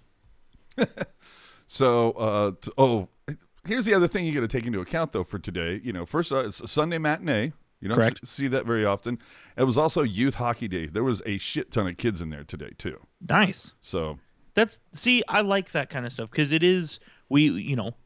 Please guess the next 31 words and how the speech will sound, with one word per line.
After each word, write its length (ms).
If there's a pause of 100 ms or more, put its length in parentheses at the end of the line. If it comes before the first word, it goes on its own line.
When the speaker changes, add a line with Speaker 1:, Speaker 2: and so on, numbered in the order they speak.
Speaker 2:
we 100
say 140
it 60
all 100
the 60
time. 120
It's 100
for 120
the 80
kids, 400 (420)
you 120
know? 100 (180)
Speaker 1:
<laughs> 0
Speaker 2:
It, 800
it, 280
Speaker 1:
For 40
the 80
Speaker 2:
it's 140
Speaker 1:
kids. 440 (280)
Speaker 2:
I, 360 (280)
hoc-, 420
you 160
know, 240
the 180
N 120
H 240
L, 160
the 160
sport, 500
it's 240
like 240